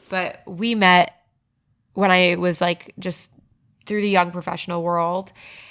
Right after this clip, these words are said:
And I had a party. I was living at my parents' house and I had a Hanukkah party because at this time, like, I'm also now very much involved in the Jewish world. And,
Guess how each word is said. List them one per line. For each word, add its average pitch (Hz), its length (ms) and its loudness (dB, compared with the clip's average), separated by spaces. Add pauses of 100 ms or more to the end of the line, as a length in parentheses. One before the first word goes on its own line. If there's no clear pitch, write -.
(140)
And 180 440 2
I 185 120 2
had 208 320 4
a 175 380 0
party. 180 540 -2
I - 200 -4
was 170 120 -4
living 185 200 -2
at 185 60 -6
my 175 100 -2
parents' 175 340 -8
house 185 220 -2
and 185 100 -6
I 180 40 -2
had 180 140 -2
a 180 40 -2
Hanukkah 185 380 -8
party 208 540 -6
because 185 200 -4
at 196 100 -6
this 226 160 -2
time, 185 280 -2
like, 165 280 -6 (480)
I'm 180 140 -2
also 156 480 -4 (360)
now 190 360 -4
very 180 360 -6
much - 200 -10
involved - 340 -8
in - 60 -12
the - 80 -12
Jewish - 300 -12
world. 254 360 0 (1600)
And, 185 680 2